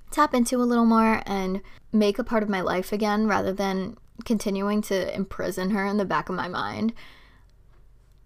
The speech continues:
But yeah, that's just something that's been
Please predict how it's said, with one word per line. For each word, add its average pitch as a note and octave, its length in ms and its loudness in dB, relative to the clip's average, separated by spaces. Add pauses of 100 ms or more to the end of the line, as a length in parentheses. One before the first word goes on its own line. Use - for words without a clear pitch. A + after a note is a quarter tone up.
(280)
But A3 320 6 (460)
yeah, C4+ 240 6
that's A3 320 0
just A#3 160 0
something A3 320 4
that's A3 220 0
been G3+ 500 0